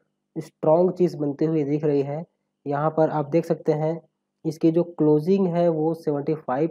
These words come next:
पॉइंट वन फ़ाइव की आपको दिख रही है SpiceJet में, but इसमें जो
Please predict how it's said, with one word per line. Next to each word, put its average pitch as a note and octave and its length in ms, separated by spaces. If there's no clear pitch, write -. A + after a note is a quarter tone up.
पॉइंट C#3+ 300
वन C#3+ 240
फ़ाइव D3 200
की D3+ 60
आपको C#3+ 240
दिख D3 180
रही D3+ 120
है D#3 60
SpiceJet A#2+ 540
में, A#2 140
but E3 260
इसमें F3 360
जो E3+ 400